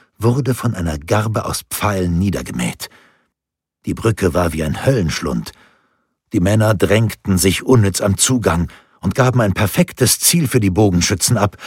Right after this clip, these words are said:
die auf der anderen Seite nur auf sie zu warten brauchten.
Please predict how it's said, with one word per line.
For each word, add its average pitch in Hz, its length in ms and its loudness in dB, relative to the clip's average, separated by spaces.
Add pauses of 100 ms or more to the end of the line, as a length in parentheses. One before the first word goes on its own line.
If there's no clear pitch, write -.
(120)
die - 80 6
auf 92 120 2
der 107 100 2
anderen 117 380 6
Seite 98 320 2
nur 147 400 6
auf 110 120 0
sie 98 160 -4
zu 90 220 -4
warten 92 320 0
brauchten. - 540 -8